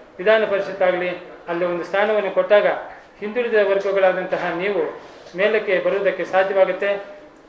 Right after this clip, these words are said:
ಸರ್ಕಾರದ ಸೌಲಭ್ಯಗಳನ್ನು ನಿಮಗೆ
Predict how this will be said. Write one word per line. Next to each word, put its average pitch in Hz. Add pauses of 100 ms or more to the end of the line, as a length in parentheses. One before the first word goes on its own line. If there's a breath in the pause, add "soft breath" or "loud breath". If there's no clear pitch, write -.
(160)
ಸರ್ಕಾರದ 214
ಸೌಲಭ್ಯಗಳನ್ನು 190 (120)
ನಿಮಗೆ 180